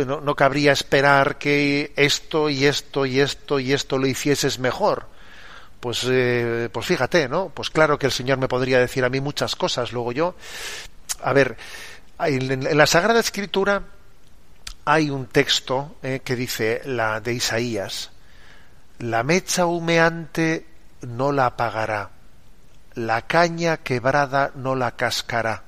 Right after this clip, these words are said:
Es un texto, eh, que está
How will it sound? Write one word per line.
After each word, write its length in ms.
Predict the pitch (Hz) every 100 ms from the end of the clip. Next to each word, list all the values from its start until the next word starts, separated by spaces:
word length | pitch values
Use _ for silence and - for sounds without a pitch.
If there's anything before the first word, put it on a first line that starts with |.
| - - - - - - - - - - - - - - - -
Es 140 | -
un 100 | 143
texto, 460 | - 143 - 139 147 - -
eh, 200 | 110 127 - - - - - -
que 120 | 131
está 500 | 110 - 135 123 -